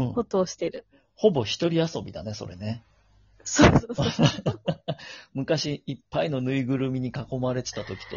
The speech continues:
Speaker 1: ほぼ同じだね、じゃあ、それは。
Speaker 2: <laughs> そうそう、同じ遊びだね、多分。
Speaker 1: 同じ遊びだね。
Speaker 2: <laughs>
Speaker 1: まあまあ、それを始めましたと。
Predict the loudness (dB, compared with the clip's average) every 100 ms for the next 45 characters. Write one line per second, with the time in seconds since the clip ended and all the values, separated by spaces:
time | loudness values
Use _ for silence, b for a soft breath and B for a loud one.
0 | -6 -4 -4 -4 -2 -2 -2 -2 -2 -2
1 | -6 -8 -10 -14 -16 -16 6 6 6 6
2 | 8 10 8 6 4 4 4 4 2 0
3 | -4 -2 -2 0 -4 -4 -4 2 2 6
4 | 4 6 4 4 4 4 0 -2 2 2
5 | 2 0 0 -2 0 -2 -2 -4 -2 -2
6 | -4 -6 -8